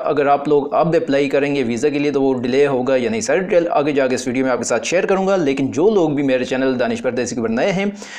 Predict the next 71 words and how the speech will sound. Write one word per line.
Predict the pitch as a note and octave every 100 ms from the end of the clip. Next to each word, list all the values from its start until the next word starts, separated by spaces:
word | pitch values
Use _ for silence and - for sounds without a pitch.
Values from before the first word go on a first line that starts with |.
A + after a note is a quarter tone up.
| -
उनसे | A#3+ B3+ A#3+
गुजारिश | C#3 A#2+ B2
है | A#2+
कि | A#2+
इस | -
वीडियो | G#3 E3 D3+
के |
नीचे | C3+ C3+ D3+
यहाँ | C#3 A#2+ A#2+
पर | C3+
आपको | B2+ C3
एक | C3+
सब्सक्राइब | - D3 - - - G3+ A#3 F#3+
का | D3+
बटन | C#3+
दिखाई | C3+ B2+
दे | B2
रहा | B2
होगा, | B2 A#2+
इसे | A2+ B2 G#2+
दबा | A2 G#2 C#3 F#3
दें, | G#3 G#3
साथ | G3+ C3 B2+ B2
बने | B2+ A#2+
घंटी | A#2+ G#2+ G#2+ A#2
या |
आइकन | B2 C3
को | D#3
दबा | D#3+ E3
दें | F3
और | E3+ - B2
all | G#2+ -
पे | -
सेट | - G#3
कर | - G#2
दें | G2+ G#2
ताकि | - C3 E3 E3
मज़ीद | D3 C3 C#3
दुबई | A2+ A2 A2+
विजिट | A#2+ F3+ F3
वीज़ा | E3
के | E3
हवाले | D3 C3+ C3+
से | - C#3+
कोई | C#3 - A3
भी | G#3+
नई | G3
अपडेट | D3+ D3
अगर | C#3+ C3
मेरे | B2+ C3+ C#3 - - - _
YouTube | A#2 D3 A3+ G#3+
चैनल | E3 D3 C#3+
के | C3+
ऊपर | C3
आए | C3 C3
तो | B2+
बर | A#2
वक्त | A2+ A2+
आप | G#2+
तक | A2+ -
पहुँच | F3
सके, | F3 F3 F3
कोई | F#3
भी | G#3+
अपडेट | E3 D3+ D3 D3 -
आप | C3+ B2+
लोगों | A#2+ A#2
से | A2+ G#3+
मिस | F#3 G2+ -
ना |
हो। | A2+